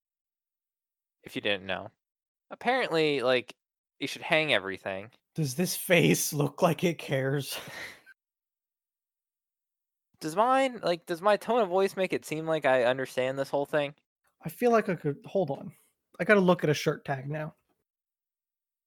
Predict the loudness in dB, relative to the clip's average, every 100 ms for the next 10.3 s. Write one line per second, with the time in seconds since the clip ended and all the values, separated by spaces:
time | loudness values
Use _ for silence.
0 | _ -12 -4 -4 -4 -8 _ _ _ -16
1 | -8 -4 0 0 -2 -4 -2 -2 0 -6
2 | -4 -8 -8 -8 -8 -8 _ _ _ _
3 | 2 4 2 0 -4 2 2 2 -4 -14
4 | _ _ _ _ _ _ _ _ _ _
5 | _ _ _ _ -4 -2 0 -2 0 -2
6 | -4 _ _ _ -6 -2 0 2 8 8
7 | 8 4 0 -2 -2 -4 -12 _ _ _
8 | _ _ _ _ _ _ _ _ _ _
9 | -12 -6 -4 -4 -4 -4 -4 -2 0 0
10 | -2 -4